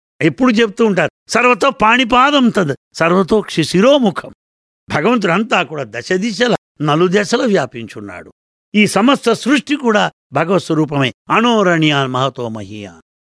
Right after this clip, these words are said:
ఈశావాస్యమిదగం సర్వం యత్కించ జగత్యాం జగత్ చేన త్యక్తేన భుంజీదాహ మా గురుద కస్య సిద్ధం" అని చెప్తున్నారు. కనుక ఈ విశ్వ విరాట్ స్వరూపంలో ఉండేటువంటి సకల జీవులు కూడా భగవత్ స్వరూపంగా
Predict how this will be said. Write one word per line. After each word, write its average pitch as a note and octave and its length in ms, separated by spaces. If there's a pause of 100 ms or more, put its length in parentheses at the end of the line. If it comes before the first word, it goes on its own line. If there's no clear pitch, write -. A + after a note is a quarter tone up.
(320)
ఈశావాస్యమిదగం A3+ 1200
సర్వం E3+ 420 (200)
యత్కించ G#3 540
జగత్యాం G#3+ 680
జగత్ D#3 600
చేన A3 200
త్యక్తేన A#3+ 640
భుంజీదాహ F3+ 920 (260)
మా D#3+ 160
గురుద D3 320
కస్య D3+ 340
సిద్ధం" A2+ 460 (360)
అని A#2 220
చెప్తున్నారు. C#3+ 440
కనుక G3 360 (340)
ఈ D#3+ 160
విశ్వ D#3+ 340
విరాట్ A3 460
స్వరూపంలో G3+ 560
ఉండేటువంటి A2 600 (420)
సకల E3 400
జీవులు A#3+ 480
కూడా F#3 260
భగవత్ C#3 320
స్వరూపంగా B2+ 580